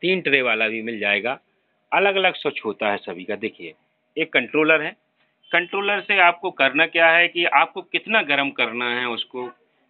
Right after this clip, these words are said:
किस हिसाब से गर्म करना चाहते हैं सुपाड़ी को, उससे आप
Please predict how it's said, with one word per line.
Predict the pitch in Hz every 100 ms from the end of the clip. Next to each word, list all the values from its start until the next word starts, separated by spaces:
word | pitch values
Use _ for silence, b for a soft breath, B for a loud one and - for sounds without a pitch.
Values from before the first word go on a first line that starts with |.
| _
किस | 208 180
हिसाब | 175 160 156
से | - 139
गर्म | 127 131
करना | 127 120 123
चाहते | 120 113 113
हैं | 113
सुपाड़ी | 117 113 110 117
को, | 160
उससे | - 160 - 175 - 135
आप | 147 -